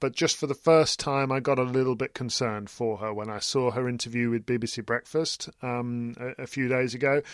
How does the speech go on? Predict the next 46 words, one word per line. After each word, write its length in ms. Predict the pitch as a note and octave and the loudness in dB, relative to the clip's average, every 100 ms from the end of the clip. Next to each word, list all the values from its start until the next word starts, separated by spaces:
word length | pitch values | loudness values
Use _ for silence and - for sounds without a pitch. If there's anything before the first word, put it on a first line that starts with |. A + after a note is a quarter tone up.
| - - - _ - | -18 -20 -20 _ -2
Um, 380 | C#3 C3 B2+ - _ _ _ _ _ _ _ _ D3 | 0 2 -2 -8 _ _ _ _ _ _ _ _ 2
done 240 | D3 F3+ E3+ | 6 8 10
by 400 | D#3 C#3+ C3+ C#3 | 10 10 8 4
Sally 300 | - D#3 C#3 | 4 4 4
Nugent, 400 | C3+ E3 C3 A#2+ | 4 4 2 0
who, 280 | C3+ C3 C#3+ | 0 0 0
who's 220 | C#3 C#3 | 0 0
just 320 | - D3+ - | -2 -6 -6
an 180 | - D#3+ | -10 -4
excellent 480 | F3+ - - B2+ A#2 | -4 -4 -4 -4 -2
interviewer 560 | A2+ - G#2+ G#2+ G#2+ G#2+ | -4 -4 -4 -2 0 0
and, 140 | G#2+ | -2
and 260 | A#2 B2 A2+ | -6 -6 -4
just 220 | B2 - | -4 -2
puts 200 | D#3 - | -4 -2
people 320 | - B2+ A#2+ | 0 2 2
at 80 | A#2 | 2
ease. 240 | A#2+ A#2 | 2 2
But 140 | - D#3 | 4 4
I 80 | |
just 220 | E3 F#3+ - | 6 4 2
got 160 | G#3 | 0
the 40 | E3+ | -2
sense 300 | - E3 - | 0 0 -2
from 240 | - D3+ | -6 0
Raducanu, 640 | C#3+ C#3+ - C#3+ C#3 C#3 | 2 2 2 2 4 4
when, 260 | C#3 C#3+ C3+ | 2 0 -2
and 140 | E3 | -6
she 140 | - E3 | -6 -4
said 240 | - F#3 | -2 -2
it 60 | D#3 | -2
herself, 360 | - F3 C3 | 0 0 0
this 180 | - E3+ | 0 -2
has 120 | F#3+ D#3 | -2 -2
been 220 | F3 D3 | 0 4
a 20 | |
lot. 460 | C3+ D3 - - - _ _ _ - | 6 4 2 -8 -16 _ _ _ -2
This 180 | C3+ | 2
year 160 | D#3 D3+ | 6 8
has 140 | C3+ | 6
been 160 | - B2+ | 4 2
a 40 | |
lot, 440 | A#2+ A2+ F#2 - - | 2 -2 -4 -14 -12
really. 440 | A2+ G#2 G2+ G2+ | -10 -10 -10 -12
And, 360 | G#2 G#2+ G#2+ G#2 - - _ | -10 -12 -12 -14 -18 -20 _
oh, 280 | A#3 A3 D#3+ | 12 12 10